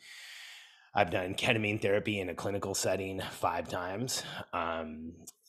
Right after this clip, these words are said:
I did, uh, psilocybin two or three times. And then most recently went down to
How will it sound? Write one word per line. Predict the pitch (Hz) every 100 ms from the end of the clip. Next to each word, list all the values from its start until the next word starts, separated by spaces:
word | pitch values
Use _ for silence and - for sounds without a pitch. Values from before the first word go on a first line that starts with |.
| 87
I | 87
did, | 92 90 87 87 82 -
uh, | 87 85 82 78 76 - - -
psilocybin | - 107 98 - 90 95 110 110 123 113
two | - 101
or | 90
three | - 98
times. | 95 104 104 110 120 - - - - -
And | 95 92
then | 92 92 90 95
most | 98 98
recently | 101 98 104 95
went | 95 95
down | 92 92 92
to | - 90 90